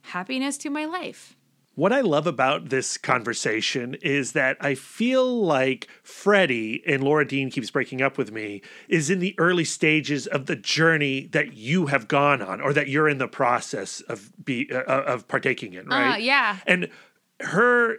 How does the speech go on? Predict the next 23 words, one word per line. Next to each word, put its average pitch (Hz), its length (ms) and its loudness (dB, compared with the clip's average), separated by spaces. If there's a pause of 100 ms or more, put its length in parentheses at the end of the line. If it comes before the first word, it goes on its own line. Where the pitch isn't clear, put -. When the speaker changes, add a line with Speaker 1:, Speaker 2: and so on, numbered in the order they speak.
Speaker 2:
adventures 147 800 0
with 139 200 0
Anna 156 280 2
Weiss, 117 600 0 (440)
like, - 320 -4 (360)
it 196 140 4
might, 220 240 2 (420)
it 160 120 0
might 202 240 2
end, 294 460 2 (280)
but 208 140 2
there's 220 200 4
another 190 360 4
Anna 156 280 4
Weiss. 113 480 0
Like, 147 240 0
she's 196 280 0
going 254 160 2
to 196 80 4
find 180 380 2
all 160 280 2
kinds 151 440 -2
of 120 280 -6